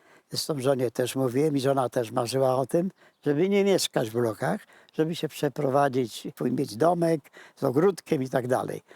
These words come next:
Wcześniej zmarła mama, w roku dziewię-, tysiąc dziewięćset dziewięćdziesiątym piątym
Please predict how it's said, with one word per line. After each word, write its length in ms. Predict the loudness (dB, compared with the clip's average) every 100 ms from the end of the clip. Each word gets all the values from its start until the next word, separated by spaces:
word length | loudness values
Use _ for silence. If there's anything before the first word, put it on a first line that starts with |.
| _
Wcześniej 400 | -4 -2 0 -2
zmarła 420 | -2 -2 0 -2
mama, 460 | -2 -4 -2 -2 -2 -8 -20 _ _
w 20 |
roku 260 | -4 -2 -2
dziewię-, 240 | -2 -4 -4
tysiąc 320 | -4 -4 -2
dziewięćset 340 | -2 -2 -4
dziewięćdziesiątym 600 | -4 -6 -8 -8 -8 -10
piątym 420 | -6 -6 -6 -8